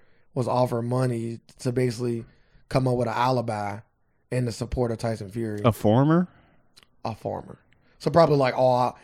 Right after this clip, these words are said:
Speaker 1: he got tainted meat from me. My meat was tainted." You know, they do that now. Like, if you eat tainted meat, it can show up in your system.
Speaker 2: Really?
Speaker 1: Yeah, so if you eat meat with, with, with something in it that would trigger,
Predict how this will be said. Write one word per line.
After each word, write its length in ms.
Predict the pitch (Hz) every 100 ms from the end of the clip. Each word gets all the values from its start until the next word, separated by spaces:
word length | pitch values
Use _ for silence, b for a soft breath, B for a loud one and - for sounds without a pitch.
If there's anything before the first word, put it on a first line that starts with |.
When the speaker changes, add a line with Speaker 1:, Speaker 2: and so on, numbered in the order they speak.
| b
Speaker 1:
he 100 | - 139
got 240 | 131 120
tainted 340 | 127 139 131
meat 380 | 120 120 120 123
from 200 | - 120
me. 420 | 123 120 117 113
My 160 | 120 120
meat 180 | 127 113
was 160 | 107
tainted." 600 | - 117 117 117 117 117 - _ _ _ _ _ _ _ -
You 60 |
know, 140 | 123 120
they 160 | 120
do 120 | 123
that 180 | 123 107
now. 200 | 57 - -
Like, 140 | - 120
if 100 | 135
you 100 | 147
eat 160 | 139
tainted 320 | 135 139 139 127
meat, 200 | 131 110
it 60 |
can 100 | 117
show 140 | 104 123
up 60 |
in 60 | 113
your 80 | 98
system. 400 | - 117 - - _ _
Speaker 2:
Really? 400 | 110 180 156 98
Speaker 1:
Yeah, 140 | 139 127
so 100 | 120
if 80 |
you 100 | 127
eat 220 | 147 147 131
meat 300 | 127 139 120
with, 240 | 127 120 b b b
with, 260 | 143 131 113
with 200 | 131 123
something 420 | - 151 151 139
in 160 | 139 143
it 240 | 139 135 b b -
that 200 | 135 123
would 160 | 120 120
trigger, 1000 | - 143 139 135 135 131 131 127 123